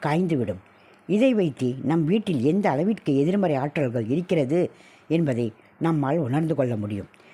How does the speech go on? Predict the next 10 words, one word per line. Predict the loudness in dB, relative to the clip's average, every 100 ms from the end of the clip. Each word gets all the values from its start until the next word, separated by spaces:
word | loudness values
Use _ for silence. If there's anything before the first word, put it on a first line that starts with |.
| -20 -6
இப்படி | -2 0 2 2
எலுமிச்சம்பழம் | 2 2 0 -2 0 0
அழுகினாலும் | 2 0 2 2 0 -2 -8 -20 -10
தொடர்ச்சியாக | -2 2 2 0 0 0 2
நாம் | 2 0
இந்த | 0 -2
பரிகாரத்தை | 0 2 2 0 -2
செய்யும்போது | -2 0 0 0 0 -2 -6 -8 -20 -10
அந்த | -2 0 2
எலுமிச்சம்பழம் | 2 2 0 -2 0 -4 -4